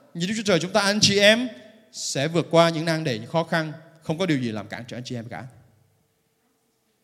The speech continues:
Vua chúng ta không bị lệ thuộc vào những điều của đời này. Ngài không thuộc về vương quốc xác thịt đời này.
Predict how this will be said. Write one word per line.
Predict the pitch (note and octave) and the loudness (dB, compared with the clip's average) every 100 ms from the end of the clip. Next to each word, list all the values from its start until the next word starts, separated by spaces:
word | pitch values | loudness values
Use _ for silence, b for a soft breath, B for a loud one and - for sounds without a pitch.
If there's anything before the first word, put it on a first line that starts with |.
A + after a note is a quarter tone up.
| _ _ _ _ - | _ _ _ _ 2
Vua | F3+ A3+ | 4 6
chúng | C#4 | 4
ta | B3+ | 2
không | A3+ A#3 | 2 0
bị | G3+ | 0
lệ | E3+ F3 | 2 2
thuộc | E3 D3+ - | 0 -4 -4
vào | C3 | -8
những | A#2 C#3 | -8 -10
điều | A2 | -12
của | B2+ | -14
đời | A2 G2+ | -16 -18
này. | F#2+ _ _ _ _ _ _ _ - | -20 _ _ _ _ _ _ _ -8
Ngài | D3+ | -8
không | D3 F3 | -6 -2
thuộc | F#3+ - - | 0 0 -4
về | B2 G#2+ | -12 -12
vương | B2+ | -12
quốc | B2+ E3 - _ _ _ | -12 -14 -18 _ _ _
xác | - D#3+ C#3 | -12 -10 -12
thịt | A2 | -18
đời | E2+ | -18
này. | F2+ | -20